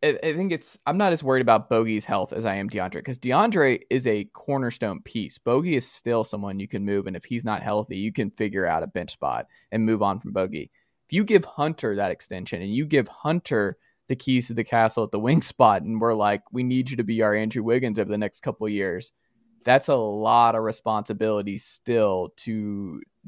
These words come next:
uh, to Hunter that I just, he has the talent. He could be that guy, but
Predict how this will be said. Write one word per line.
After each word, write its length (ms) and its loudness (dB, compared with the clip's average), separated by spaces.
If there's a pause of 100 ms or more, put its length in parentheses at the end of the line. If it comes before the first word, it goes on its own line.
(200)
uh, 280 -4
to 140 -6
Hunter 400 -2
that 300 -4 (120)
I 200 0
just, 420 -6 (320)
he 120 0
has 260 6
the 80 -6
talent. 400 -2
He 80 -4
could 200 -4
be 200 0
that 200 0
guy, 240 0
but 220 -2